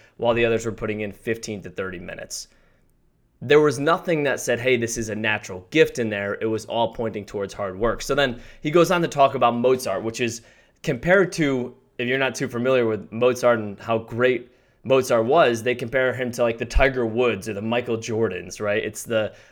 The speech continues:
amazing talent, amazing gift. And when he would perform, everyone would say, "This is, it's rare to never find anything wrong with a performance." And Mozart has never had anything wrong. He was amazing. The talent was incredible.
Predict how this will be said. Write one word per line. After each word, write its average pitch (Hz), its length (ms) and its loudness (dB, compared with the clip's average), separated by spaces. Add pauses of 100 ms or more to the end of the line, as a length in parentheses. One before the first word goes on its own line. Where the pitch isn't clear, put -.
(100)
amazing 127 600 0
talent, 117 440 -2
amazing 113 600 -2
gift. 107 360 0 (600)
And 139 300 0
when 127 200 -2
he 139 80 -4
would 131 160 0
perform, 131 600 -2 (180)
everyone 131 260 0
would 117 140 -4
say, 120 100 -2
"This 147 220 -4
is, 120 200 -8 (460)
it's 131 200 -4
rare 139 320 4
to 147 100 4
never 147 320 2
find 127 360 -4
anything 160 500 -2
wrong 131 260 -2
with 113 100 -2
a 98 40 -8
performance." 95 720 -8 (380)
And 110 200 -6
Mozart 120 540 -2
has 98 200 -12
never 123 500 -2
had 107 200 -2
anything 113 440 -6
wrong. 131 300 -4
He 117 120 -4
was 107 160 -6
amazing. 123 680 -4 (180)
The - 80 -8
talent 143 420 -4
was 110 140 -4
incredible. 120 760 0